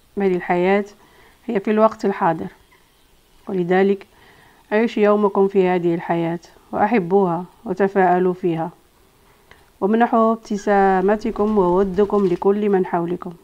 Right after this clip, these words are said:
فالدنيا جميلة بأيامها، بأناسها،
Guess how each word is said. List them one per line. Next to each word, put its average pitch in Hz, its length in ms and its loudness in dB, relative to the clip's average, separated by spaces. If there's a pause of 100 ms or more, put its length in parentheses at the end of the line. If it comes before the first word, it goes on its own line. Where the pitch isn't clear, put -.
(680)
فالدنيا 196 580 0
جميلة 202 560 2 (560)
بأيامها، 190 880 2 (340)
بأناسها، 196 920 0